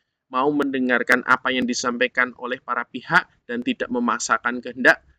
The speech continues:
mengedepankan power sebagai kepala sekolah. Artinya, sebagai seorang kepala sekolah, sebagai decision maker,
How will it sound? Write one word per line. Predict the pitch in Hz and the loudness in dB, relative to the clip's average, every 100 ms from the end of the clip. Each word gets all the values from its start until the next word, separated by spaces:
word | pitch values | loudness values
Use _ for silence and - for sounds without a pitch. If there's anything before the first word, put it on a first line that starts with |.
| _ | _
mengedepankan | 131 135 135 127 120 120 127 127 127 | -2 0 0 -2 -2 -2 0 -2 -4
power | - 156 156 | -2 2 2
sebagai | - - 117 - | 0 -2 -4 -4
kepala | - 110 | -6 -6
sekolah. | - - 113 107 - - | -6 -2 0 0 -6 -8
Artinya, | 113 - 139 143 156 - _ _ | -6 -4 0 2 2 0 _ _
sebagai | - - 117 - 139 | -18 -8 -4 -2 2
seorang | 120 127 | 4 2
kepala | 131 131 - | 2 -2 -2
sekolah, | - 131 175 - _ _ _ - | 2 8 8 6 _ _ _ -16
sebagai | - 123 127 | -4 -2 0
decision | 131 127 135 135 131 | 0 0 0 0 0
maker, | 131 165 190 | 0 2 2